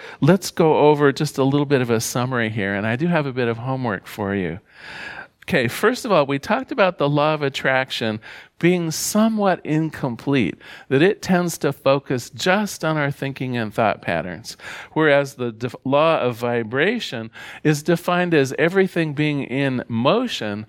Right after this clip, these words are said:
and like attracting like. Therefore, let's not try to lock things down. Let's not try to assume that our job is to, uh, to stop change. Everything's in motion.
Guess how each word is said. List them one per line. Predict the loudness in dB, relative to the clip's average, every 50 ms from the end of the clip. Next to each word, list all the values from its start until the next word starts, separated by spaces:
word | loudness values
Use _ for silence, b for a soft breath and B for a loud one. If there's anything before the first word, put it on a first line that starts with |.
| B B B B B B B -4
and | 0 0 2 2 2 2 2 2 0 -2 -4 -6 -10 -16 b b b b
like | 0 2 4 4 4 4 4 2 -2 -4 -8 -16 -18 -18 _ _ _ _ _ _ _ _ -2
attracting | -2 -2 -2 -2 -2 -2 -2 -2 -2 -4 -6 -6 -4 -4 -6 -10 _ _
like. | 0 2 4 4 4 2 2 0 -4 -8 -14 -20 -20 _ _ _ _ B B B B B B B B
Therefore, | 0 2 2 2 2 2 2 4 6 6 6 4 4
let's | 4 4 4 2 2
not | 0 0 0 0
try | 0 0 2
to | 4 4
lock | 4 4 4 4 0 -2 -6
things | -6 -4 -4 -4 -4 -6 -6
down. | -4 -4 -2 -2 -2 -2 -2 -2 0
Let's | 0 -2 -2 -4 -4
not | 0 2 2 2 0 0
try | 0 2 2 2 2
to | 0 0 0 0 0 0 B B B B B
assume | B 0 0 0 0 -2 0 0 0 2
that | 4 4 6
our | 6 4 4
job | 2 0 0 0 2 2 2 2 2
is | 2 0 0 0 -2 -4 -4
to, | -2 0 2 2 4 4
uh, | 4 4 2 0 B B B B -2
to | 0 0 0
stop | 0 -2 0 0 2 2 2 0 -2 _ -6
change. | -4 -2 0 0 0 0 0 0 0 -2 -4 -8 -12 _ -2
Everything's | 0 2 2 2 2 0 -2 -2 -2 -4 -4 -4
in | -4 -2
motion. | 0 0 0 -2 -2 -4 -6 -8